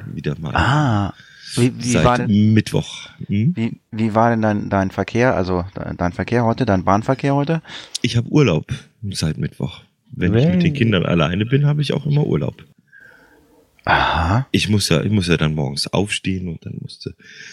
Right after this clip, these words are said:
Speaker 1: Butterbrote schmieren und irgendwie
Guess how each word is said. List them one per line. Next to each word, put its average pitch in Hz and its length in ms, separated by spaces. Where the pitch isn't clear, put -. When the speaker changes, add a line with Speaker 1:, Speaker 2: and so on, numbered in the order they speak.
Speaker 1:
Butterbrote 117 800
schmieren 104 560
und 90 200
irgendwie 101 840